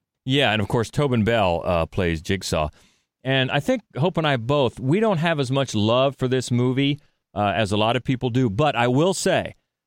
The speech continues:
that the first time I saw it, that twist at the end when, the, you know, he's been alive the whole time in that room,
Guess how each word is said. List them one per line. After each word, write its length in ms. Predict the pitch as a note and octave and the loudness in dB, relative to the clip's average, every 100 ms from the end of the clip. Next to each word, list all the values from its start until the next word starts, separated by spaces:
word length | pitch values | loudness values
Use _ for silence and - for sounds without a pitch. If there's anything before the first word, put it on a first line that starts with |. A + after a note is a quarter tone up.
| - | -6
that 360 | G2 C3+ C#3+ - _ | 0 0 0 -4 _
the 80 | G2+ | -6
first 260 | - F#3 | -2 -2
time 160 | - F3 | 0 0
I 80 | E3+ | 0
saw 360 | - E3+ A#2 | 0 2 2
it, 120 | F2+ - | 0 0
that 240 | G#2+ B2 | -2 -2
twist 340 | - D#3+ D3+ | -2 -2 0
at 120 | E3+ D3+ | -2 0
the 160 | D3+ | 2
end 340 | C3+ F2+ D2 C2 | 2 0 -4 -4
when, 480 | F#2+ G2 F#2+ F#2 - | 0 2 2 0 -2
the, 440 | F#2 G2+ C#2+ F#2+ A2 | -4 -4 -2 -2 0
you 80 | G#2+ | 2
know, 180 | F2+ E2+ | 2 0
he's 140 | F2 | -2
been 160 | F#2+ C3+ | 0 0
alive 540 | C#3 C3+ C3 C3 G#2+ | 2 2 4 2 2
the 140 | G2+ | 0
whole 280 | F#2 C3 D3+ | 2 2 2
time 540 | D3+ D#3 D3+ A2 G2 G2 | 0 0 0 0 0 -2
in 160 | A2+ | 0
that 240 | A#2 A2+ G#2+ | 0 0 0
room, 240 | G#2+ F#2+ | -2 -2